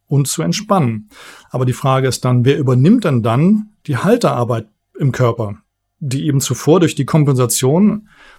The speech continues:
im wahrsten Sinne des Wortes zustande kam? Wenn ich diese Kompensationsspannung ersatzlos streiche,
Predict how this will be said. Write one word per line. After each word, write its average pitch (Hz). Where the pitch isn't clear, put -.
im 131
wahrsten 123
Sinne 131
des 117
Wortes 120
zustande 175
kam? 104
Wenn 151
ich 180
diese 190
Kompensationsspannung 160
ersatzlos 175
streiche, 160